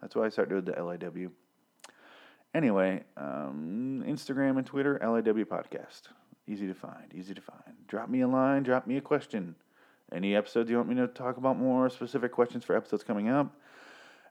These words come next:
send me an email. I'll answer it in a later show at loiteringinwonderland at gmail dot com. The first at was not necessary. I forgot I was doing an email. Loiteringinwonderland at gmail dot com. Not Gmail.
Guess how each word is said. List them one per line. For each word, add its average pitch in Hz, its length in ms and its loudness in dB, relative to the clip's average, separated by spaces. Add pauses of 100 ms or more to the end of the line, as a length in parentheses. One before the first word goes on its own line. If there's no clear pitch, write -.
(320)
send 98 280 -2
me 107 100 6
an 117 100 6
email. 110 480 6
I'll 87 160 2
answer 101 260 2
it 85 40 2
in 117 60 0
a 120 80 4
later 123 200 4
show 135 460 4
at 92 300 2
loiteringinwonderland 127 1300 4
at 107 280 -2
gmail 110 420 2
dot 104 200 2
com. 78 560 -4
The 95 160 2
first 120 340 0
at 78 340 2
was 87 200 -4
not 95 200 0
necessary. 87 520 0
I 80 100 -4
forgot 85 320 -4
I 87 40 4
was 87 100 2
doing 92 220 -2
an 92 80 0
email. 76 400 -6 (360)
Loiteringinwonderland 120 840 2
at 95 180 0
gmail 98 720 0
dot 85 180 -4
com. 85 220 -6
Not 139 160 -6
Gmail. 104 460 0